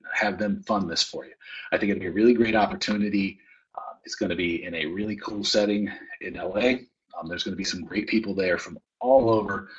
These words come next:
the world of sports and entertainment. It's, um, you know, it's just gonna be, like, a really, really great day. Um, you probably, and then they'll probably, with the networking and stuff, day and a half of just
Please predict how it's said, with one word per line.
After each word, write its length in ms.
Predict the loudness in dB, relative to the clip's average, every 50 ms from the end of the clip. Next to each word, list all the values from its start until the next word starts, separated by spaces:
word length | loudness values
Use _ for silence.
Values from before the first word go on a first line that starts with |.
| -20 -20 _ _ -10
the 80 | -8
world 380 | -8 -6 -4 -2 -2 -2 -2 0
of 60 | 2
sports 440 | 2 2 2 0 -2 -2 -2 -2 -2
and 180 | -2 -4 -6 -8
entertainment. 600 | -8 -6 -4 -2 -2 0 0 -2 -2 -6 -6 -10 _ _ _ _ _ _ _ _ _
It's, 220 | -10 -6 -4 -2 -2
um, 360 | -2 -2 -2 -4 -6 -10 -16 _ _ _ _ -20 -20 -12
you 140 | -8 -6 -6
know, 80 | -4 -4
it's 100 | -2 0
just 180 | 0 0 2 2
gonna 120 | 0 0
be, 200 | 0 0 -2 -2
like, 120 | -2 -2 -2
a 60 | -4
really, 440 | -6 -4 0 4 4 6 6 4 2
really 240 | 2 0 -4 -4
great 300 | -6 -6 -4 -6 -6 -6
day. 280 | -4 -4 -2 -2 -2 -2 -6 -10 _ _ -20 -20 -14 -12 -12
Um, 160 | -10 -12 -12 -18 -20 -20 -20 _ _ _ _
you 120 | -20 -18 -10
probably, 280 | -4 -2 -2 -2 -2 -2
and 80 | -4
then 80 | -2 0
they'll 120 | 0 -2
probably, 420 | 0 0 2 2 2 2 2 0 -2 -6
with 180 | -10 -12 -12 -10
the 60 | -10
networking 460 | -8 -8 -8 -8 -10 -10 -10 -10 -6
and 100 | -4 -2
stuff, 260 | -2 -2 -4 -6 -4 -2
day 160 | 0 0 0
and 80 | 0
a 40 | -2
half 280 | -2 -4 -6 -6 -8 -10 -14 _ _ -20 -20 -20 -20 -20 -20 -20 _ _ -2
of 280 | 0 0 0 -2 -6 -12 _ _ _ _ _ _ _ _ -10
just 360 | -4 -2 0 0 0 -2 _